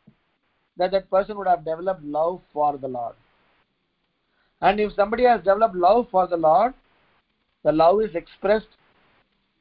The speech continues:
in the form of devotional service। अतः श्री कृष्ण नामादि ना भवेत् ग्राह्यम् इन्द्रियैः सेवोन्मुखे हि जिह्वादौ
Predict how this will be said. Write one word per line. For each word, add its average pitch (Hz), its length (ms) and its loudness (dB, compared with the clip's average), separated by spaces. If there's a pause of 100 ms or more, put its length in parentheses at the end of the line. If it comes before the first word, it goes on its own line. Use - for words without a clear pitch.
(200)
in 156 120 -12
the 151 100 0
form 151 280 4
of 254 200 4 (800)
devotional 151 600 2
service। 135 360 -2 (100)
अतः 143 280 4
श्री 180 580 -6 (440)
कृष्ण 202 440 2
नामादि 180 760 4 (420)
ना 160 320 -4
भवेत् 151 580 -6 (540)
ग्राह्यम् 185 760 0
इन्द्रियैः 165 800 -4 (600)
सेवोन्मुखे 202 880 2
हि 214 160 -10
जिह्वादौ 160 880 2